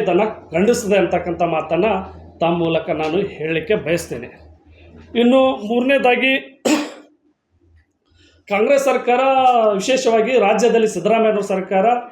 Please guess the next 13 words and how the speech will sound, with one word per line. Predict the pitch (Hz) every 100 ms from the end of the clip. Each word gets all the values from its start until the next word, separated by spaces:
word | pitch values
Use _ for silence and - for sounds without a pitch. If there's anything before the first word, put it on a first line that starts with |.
| - _ -
ಅಧಿಕಾರಕ್ಕೆ | 165 202 247 226 190
ಬಂದ | 196 180
ನಂತರ | 170 151 160 214 - - _ _ _ _ _ _ _ _ _ _ _ _ - -
ಈ | 196 185
ಮುಸ್ಲಿಮರ | 190 - 254 240 240 240 208 202
ಓಲೈಕೆ | 220 226 254 226
ಮತ್ತು | 214 226 185
ವೋಟ್ | 226 226 214
ಬ್ಯಾಂಕಿಗಾಗಿ | 202 190 190 165 120 - - - _ _ _ _ _ _ _ -
ಮುಸ್ಲಿಮರ | 165 185 208 208 202
ಅಪೇಕ್ಷೆ | 175 262 254 269
ಇಲ್ಲದೆ | 233 214 170 120 - _ _ _ _ _ _ _ _ _
ಇವರೇ | 175 233